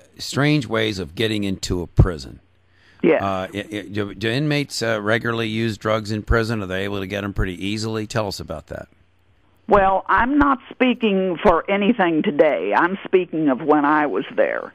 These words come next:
Speaker 1: You're right.
Speaker 2: But
Speaker 1: And, and, and before we get into that,
Speaker 2: <clears throat>
Speaker 1: you actually served at three correctional institutions. The first one is the Missouri State Penitentiary from
Speaker 2: Yes.
Speaker 1: sixty-six to seventy-four. You served at the Rennes Correctional Center from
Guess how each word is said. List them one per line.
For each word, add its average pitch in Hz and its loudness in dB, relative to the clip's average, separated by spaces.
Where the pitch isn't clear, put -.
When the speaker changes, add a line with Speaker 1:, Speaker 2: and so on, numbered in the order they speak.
Speaker 1:
You're 131 -2
right. 113 2
Speaker 2:
But 190 6
Speaker 1:
And, 135 -2
and, 143 2
and 131 2
before 165 2
we 151 2
get 139 0
into 285 6
that, 220 0
Speaker 2:
<clears throat> 135 -4
Speaker 1:
you 156 2
actually 135 -2
served 104 -2
at 98 -6
three 165 -2
correctional 107 -6
institutions. 92 -10
The 95 -14
first 135 -4
one 131 -2
is 104 -6
the 104 -8
Missouri 104 -4
State 113 -8
Penitentiary 95 -6
from 92 -10
Speaker 2:
Yes. 127 2
Speaker 1:
sixty-six - -6
to 113 -10
seventy-four. 107 -6
You 95 -6
served 110 -4
at 101 -8
the 98 -6
Rennes 139 0
Correctional 101 -6
Center 95 -8
from 95 -6